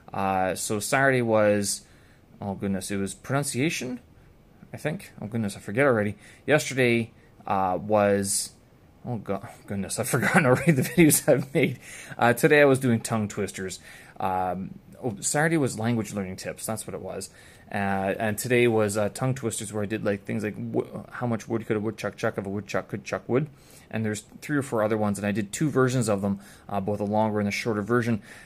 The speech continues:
Uh, I know we as English teachers like to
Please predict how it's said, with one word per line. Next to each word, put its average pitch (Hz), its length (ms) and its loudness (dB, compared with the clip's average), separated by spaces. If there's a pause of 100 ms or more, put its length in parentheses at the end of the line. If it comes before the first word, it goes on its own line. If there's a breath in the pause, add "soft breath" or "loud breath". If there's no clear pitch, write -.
(140 loud breath)
Uh, 107 320 4 (680)
I 156 120 6
know 165 260 8
we 143 400 4
as 127 160 2
English 135 280 0
teachers 123 320 -2
like 123 140 2
to 104 120 -6